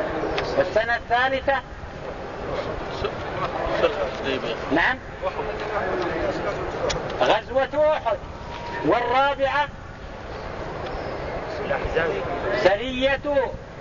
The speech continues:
Speaker 1: بئر معونة وما صاحبها من استشهاد عدد من القراء والصحابة، من القراء من الصحابة.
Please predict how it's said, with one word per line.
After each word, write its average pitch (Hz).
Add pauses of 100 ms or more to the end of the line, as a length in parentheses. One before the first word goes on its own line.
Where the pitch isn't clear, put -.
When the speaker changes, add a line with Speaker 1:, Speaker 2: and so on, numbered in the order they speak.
(580)
Speaker 1:
بئر 247
معونة 233 (1300)
وما 214
صاحبها 214 (460)
من 202
استشهاد 208
عدد 220 (540)
من 190
القراء 190 (160)
والصحابة، 175 (760)
من 170
القراء 226 (180)
من 254
الصحابة. 160